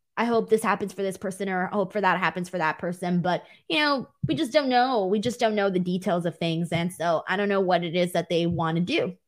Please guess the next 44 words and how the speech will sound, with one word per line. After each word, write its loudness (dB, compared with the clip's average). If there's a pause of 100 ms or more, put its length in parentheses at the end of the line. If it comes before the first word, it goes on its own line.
(140)
No 0
idea. 0 (560)
Um, 4
thank 4
you 0
so 0
much 0
to -4
Steven 2
Marchuli 2
for 0
also 0
sending 0
in 0
this 0
super -2
chat -2
here. -2 (280)
Uh, 8
Matt 4
Henley 8
<laughs> -4
says, 6 (460)
"Clapper 4
loader 8
is 0
not 4
a 6
job 2
title 4 (200)
I'd 4
want 4
to 2
tell 0
people 0
I 4
have. 2 (260)
I 4
feel 2
like 6
I'd 4
get 6
weird 2
looks." 0